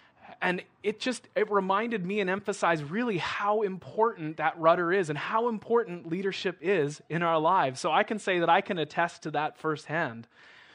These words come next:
And if we want to move forward into the things of God in our lives, we're gonna need direction. We need leadership. And without that role,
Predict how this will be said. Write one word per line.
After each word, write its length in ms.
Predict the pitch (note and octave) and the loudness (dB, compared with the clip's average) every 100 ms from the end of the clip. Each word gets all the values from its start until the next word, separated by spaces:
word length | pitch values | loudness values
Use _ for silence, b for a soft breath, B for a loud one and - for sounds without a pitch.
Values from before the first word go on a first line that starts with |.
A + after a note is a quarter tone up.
| B B | B B
And 140 | F3 F3 | -2 -2
if 140 | E3 | -2
we 200 | F3+ A#3 | -2 0
want 160 | C#4 A3+ | 0 0
to 80 | E3+ | 0
move 240 | E3 D#3+ | -2 -4
forward 340 | - F3 F#3 | -4 0 0
into 200 | E3+ D#3+ | 0 -4
the 140 | D3+ D3+ | -4 -4
things 360 | D3+ D#3 D3 | -4 -6 -4
of 140 | C#3+ B2+ | -6 -4
God 280 | D3+ D3 D3 | -2 0 0
in 100 | C#3+ | 0
our 200 | D3+ E3 | 0 0
lives, 480 | B2 A#2+ B2+ C3+ _ _ - | -4 -4 -6 -10 _ _ -8
we're 160 | D3+ G#3+ | -4 -2
gonna 200 | A3+ F#3 | 0 -2
need 200 | F3+ D#3+ | -4 -4
direction. 640 | D#3+ E3 G3 - B2 A#2+ _ | -4 -4 -6 -10 -12 -14 _
We 160 | D3 G3 | -4 -2
need 200 | G#3 G#3+ | -2 -2
leadership. 640 | F3+ G3+ A#3 - B2+ F#2+ _ _ _ _ _ _ _ _ _ - - | 0 2 0 0 -4 -6 _ _ _ _ _ _ _ _ _ -20 -8
And 120 | D3+ | -4
without 360 | D#3+ E3 F#3+ A3 | -2 0 2 4
that 260 | G#3 F3+ E3 | 4 2 2
role, 400 | F#3+ D#3+ C3 | 2 2 0